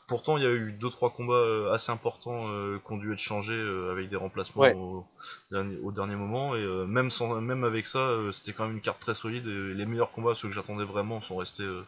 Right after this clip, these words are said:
Speaker 1: sont restés en place et, euh, non, du coup, c'est une, vraiment une très bonne carte.
Speaker 2: Moi, j'ai apprécié, vraiment,
Speaker 1: Ouais.
Speaker 2: merci.
Speaker 1: Voilà, donc, euh,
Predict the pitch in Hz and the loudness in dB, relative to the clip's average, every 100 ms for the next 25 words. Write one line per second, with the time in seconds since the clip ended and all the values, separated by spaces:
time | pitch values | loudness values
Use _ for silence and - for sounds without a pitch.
0 | - - - - - - - - - 127 | -16 -18 -14 -10 -8 -10 -12 -14 0 6
1 | 120 110 120 110 127 135 - 107 101 98 | 8 6 2 2 2 2 2 -2 0 0
2 | 95 117 123 104 131 - 101 110 123 117 | -2 -4 -6 -8 -12 -10 -4 -2 -2 -4
3 | 117 110 107 - - _ _ _ _ _ | -4 -6 -8 -12 -16 _ _ _ _ _
4 | - - 139 143 - 127 - - _ - | -16 6 10 10 10 4 4 -4 _ -2
5 | 104 107 104 98 107 - - _ _ - | 2 2 2 2 2 2 -6 _ _ -14
6 | - 107 104 87 - _ 98 101 90 - | -14 -12 -10 -8 -10 _ -12 -10 -10 -8
7 | 98 92 92 | -6 -4 -4